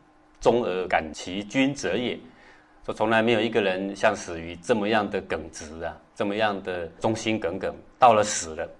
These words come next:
还要在最后一朝用他的尸体再见一番啊，“不可谓直乎啊。”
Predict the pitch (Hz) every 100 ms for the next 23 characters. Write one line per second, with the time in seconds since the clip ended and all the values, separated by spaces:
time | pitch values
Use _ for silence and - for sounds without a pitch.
0 | _ - - 104 127 120 123 117 135 120
1 | 120 117 117 113 113 107 107 98 - 110
2 | 101 76 - _ _ - 98 82 98 87
3 | 85 82 80 73 - _ _ _ _ _
4 | - 156 - 95 - 120 104 87 - 80
5 | 87 87 98 95